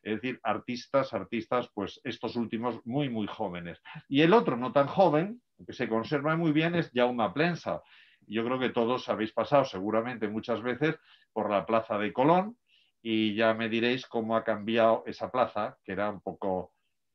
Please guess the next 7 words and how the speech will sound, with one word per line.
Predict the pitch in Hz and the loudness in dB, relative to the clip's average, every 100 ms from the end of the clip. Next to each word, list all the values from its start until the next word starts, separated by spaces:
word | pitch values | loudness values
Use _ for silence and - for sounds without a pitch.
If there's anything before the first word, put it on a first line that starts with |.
| _ _ | _ _
desastre, | - - 151 147 - 95 117 - | -10 0 4 2 0 -8 -10 -10
por, | 80 80 95 104 | -12 -12 -16 -14
me | 95 98 | -10 -8
quedo | 113 110 110 | -2 2 4
ahí | 120 127 110 101 | 6 6 2 0
muy | 98 101 | -8 -8
destartalada, | 95 - 95 92 92 120 107 110 | -8 -4 -4 -2 0 2 2 0